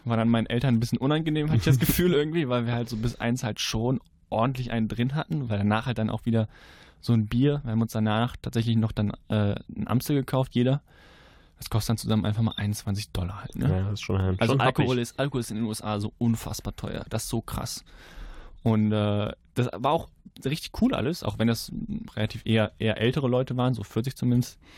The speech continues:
Speaker 2: Hm.
Speaker 1: Nur der D J war scheiße. Also
Speaker 2: Ja,
Speaker 1: er war
Speaker 2: gut.
Speaker 1: halt wirklich scheiße.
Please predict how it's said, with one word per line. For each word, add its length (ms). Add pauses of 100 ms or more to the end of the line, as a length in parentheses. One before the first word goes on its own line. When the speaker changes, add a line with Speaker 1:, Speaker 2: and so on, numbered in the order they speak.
(180)
Speaker 2:
Hm. 320 (260)
Speaker 1:
Nur 160
der 80
D 100
J 220
war 80
scheiße. 440 (920)
Also 140
Speaker 2:
Ja, 60
Speaker 1:
er 20
war 120
Speaker 2:
gut. 80
Speaker 1:
halt 200
wirklich 360
scheiße. 420